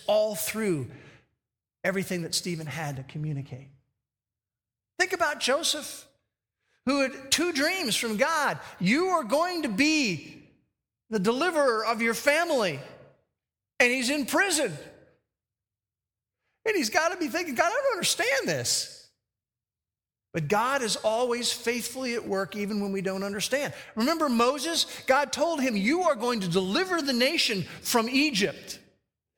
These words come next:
And he tried to express that in his flesh, and he ended up being rejected. And guess what happened next? Forty years tending sheep in the wilderness.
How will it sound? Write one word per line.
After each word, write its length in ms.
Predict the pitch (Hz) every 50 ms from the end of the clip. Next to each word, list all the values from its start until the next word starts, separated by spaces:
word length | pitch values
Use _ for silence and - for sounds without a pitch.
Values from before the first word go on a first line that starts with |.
| _ _ _
And 100 | - 226
he 80 | 233 220
tried 540 | - - - 285 294 285 302 330 302 269 220
to 240 | 254 254 254 247
express 580 | 226 202 - - - - - 311 277 285 285 -
that 260 | - 302 277 285 285 -
in 120 | 240 214
his 180 | 208 202 190 -
flesh, 600 | - - 277 269 285 294 294 285 - - - - - - - - -
and 140 | 220 220 214
he 160 | 220 220 254
ended 180 | 285 277 254 269
up 160 | 269 269 233
being 280 | 208 262 247 233 214 196
rejected. 840 | 180 170 147 143 160 226 269 277 - - - 285 285 285 311 - - - - - _
And 220 | - 202 185 185 170
guess 240 | 262 269 254 -
what 140 | 277 262 254
happened 340 | 233 240 247 240 269 262 226
next? 380 | 240 254 240 190 - - - - - - - - _ _ _
Forty 840 | - - - - - - - - 277 302 330 339 339 339 339 330 339
years 2250 | 330 330 330 330 320 320 320 320 320 320 311 302 302 294 311 311 320 320 339 339 320 220 202 190 160 143 131 117 117 120 120 120 - - - - - - - - - - _ _ _ _ _ _ _ _ _ _ _ _ _ _ _ _ _ _ _ _ _ _
tending 560 | - - 214 214 220 214 220 214 214 214 208
sheep 640 | 180 - - - - - - 233 196 160 160 - - - - _ _ _ _ _ _ _ _ _ _ _ -
in 320 | 170 160 156 151 147 135
the 100 | 127 143
wilderness. 1500 | 131 131 131 135 160 160 165 160 143 123 120 123 113 113 117 123 117 107 - - - - - - - - - - - -